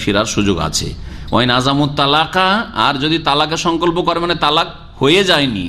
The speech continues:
তালাকের যদি সংকল্প করে তাহলে তালাক দিক, ঠিক কিনা? এটাই বুঝায় কোরআনে কারীম। এই কথাই আব্দুল্লাহ বিন ওমর রাদিয়াল্লাহু তাআলা আনহুর ফতোয়াতে রয়েছে যে চার মাস যখন হয়ে যাবে তখন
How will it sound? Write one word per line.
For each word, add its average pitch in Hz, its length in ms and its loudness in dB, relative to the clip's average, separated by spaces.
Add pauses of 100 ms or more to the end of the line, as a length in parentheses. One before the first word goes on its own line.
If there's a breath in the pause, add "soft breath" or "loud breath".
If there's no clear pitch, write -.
তালাকের 117 360 -4
যদি 131 120 -6
সংকল্প 151 360 -2
করে 190 160 -2
তাহলে 247 180 0
তালাক 208 220 0
দিক, 165 200 0 (720)
ঠিক 110 160 -4
কিনা? 123 180 0 (920)
এটাই 139 280 2
বুঝায় 120 380 2
কোরআনে 101 260 0
কারীম। 76 260 -6 (200)
এই 214 200 2
কথাই 220 480 2 (180)
আব্দুল্লাহ 190 320 0
বিন 180 100 0
ওমর 170 200 0
রাদিয়াল্লাহু 156 500 2
তাআলা 135 220 2
আনহুর 143 280 2
ফতোয়াতে 131 480 0
রয়েছে 113 320 2
যে 165 120 0
চার 139 340 2
মাস 175 240 0
যখন 185 280 0
হয়ে 156 320 2
যাবে 196 260 2 (140)
তখন 185 800 2